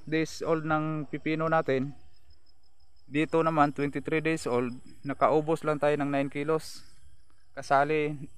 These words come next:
na tong dalawa, ampalaya at saka yung pipino, nine kilos lang. Kung imagine, ganun karami, yun lang ang naubos nating abono. Sumobra pa yung taba ng pipino natin. Kaya nga, yun ang isa sa problema ngayon, na dapat,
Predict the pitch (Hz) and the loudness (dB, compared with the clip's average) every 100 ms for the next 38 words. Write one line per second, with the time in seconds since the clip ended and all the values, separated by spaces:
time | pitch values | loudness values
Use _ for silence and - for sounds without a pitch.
0 | - 143 139 147 135 139 151 147 - - | -10 -8 -4 0 2 4 2 0 -10 -14
1 | - - - - - 123 127 143 151 151 | -14 -14 -14 -14 -10 -8 2 4 4 4
2 | 143 120 - - 143 151 165 160 - 131 | 4 2 -2 -4 0 0 -2 -6 -10 -8
3 | 139 143 147 139 - - 135 139 147 147 | -4 0 0 -2 -10 -4 -2 0 0 0
4 | 147 - 151 143 - - - - - 151 | 0 2 0 0 -6 -12 -12 -12 -4 0
5 | 160 151 143 151 143 143 151 147 147 147 | 2 2 2 0 2 2 4 6 8 8
6 | 151 151 - - 147 147 147 143 127 143 | 4 -6 -8 -8 -2 0 0 0 0 2
7 | 143 151 143 131 135 143 151 160 - 147 | 0 -2 -4 -4 0 0 0 -2 -2 -2
8 | 151 143 151 147 - 143 147 143 147 135 | 0 2 4 2 0 -4 -2 0 0 0
9 | 143 143 139 147 151 147 143 160 147 - | -4 -6 -4 -2 0 -2 0 -2 -2 -12
10 | - - - 143 135 156 143 131 151 143 | -14 -14 -12 -6 -4 0 0 0 0 0
11 | 139 147 156 156 143 147 143 156 156 143 | -4 -2 -2 -2 -4 -4 -4 -2 0 0
12 | - - - - - - - - - 151 | -4 -12 -14 -14 -16 -16 -16 -16 -6 0
13 | 156 127 131 135 135 | 2 2 2 2 2